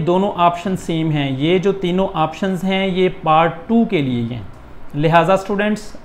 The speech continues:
अब आप part two के जो students हैं वो आप देख लें कि आपने किस तरह के exam की तैयारी करनी है। हिफ्ज़ मा तुक़द्दम, मेरा ख्याल है कि आपको दोनों तरीक़ों से जो तैयारी है उसको continue रखना चाहिए।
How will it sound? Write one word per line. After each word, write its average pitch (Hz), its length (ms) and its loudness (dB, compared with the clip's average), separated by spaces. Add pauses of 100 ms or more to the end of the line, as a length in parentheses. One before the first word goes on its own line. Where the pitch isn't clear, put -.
अब 170 160 2
आप 175 260 6
part 165 240 4
two 202 120 0
के 202 120 -2
जो 185 100 0
students 175 500 -4
हैं 170 140 0
वो 156 140 -2 (100)
आप 156 220 2
देख 143 260 -4
लें 190 180 -2 (360)
कि - 60 -12 (100)
आपने 175 460 2
किस 180 260 -10
तरह 170 220 4
के 170 140 -2 (100)
exam 151 420 -4
की 175 120 -6
तैयारी 135 280 -2
करनी 139 320 -2
है। 185 160 0 (220)
हिफ्ज़ 170 240 2
मा 226 180 4
तुक़द्दम, 196 360 -2
मेरा 190 200 2
ख्याल 180 240 2
है 185 60 2
कि 185 80 -2
आपको 170 480 2 (160)
दोनों 170 260 0
तरीक़ों 156 420 -2
से 156 180 -4
जो 156 120 -2
तैयारी 139 320 0
है 147 200 0
उसको - 420 -8
continue 139 460 -2
रखना 139 280 -2
चाहिए। 117 360 -6